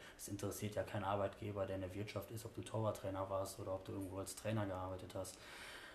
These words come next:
Und, ähm, ja, beim V F L Bochum habe ich ja mal hospitiert, war eine schöne Zeit. Ähm, ähm,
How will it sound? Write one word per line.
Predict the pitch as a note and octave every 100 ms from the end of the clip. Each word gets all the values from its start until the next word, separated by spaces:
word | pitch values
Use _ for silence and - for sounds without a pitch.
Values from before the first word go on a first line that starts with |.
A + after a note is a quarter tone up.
| -
Und, | G2 G2 G2 -
ähm, | F2+ F#2 F2+
ja, | F2+ G2+ G2+
beim | G2+
V | A2+ G#2
F |
L | F#2+
Bochum | G#2+ A#2+
habe | G#2+ A2
ich |
ja | A2+
mal | G#2+ G2+
hospitiert, | G#2+ - G2+ - C3+ C3 G#2+
war | G2+
eine | G#2
schöne | - A2 G#2
Zeit. | - A2+ C3 - - - - - -
Ähm, | G#2+ G#2 G2+ G2+ F#2+ F#2+
ähm, | F#2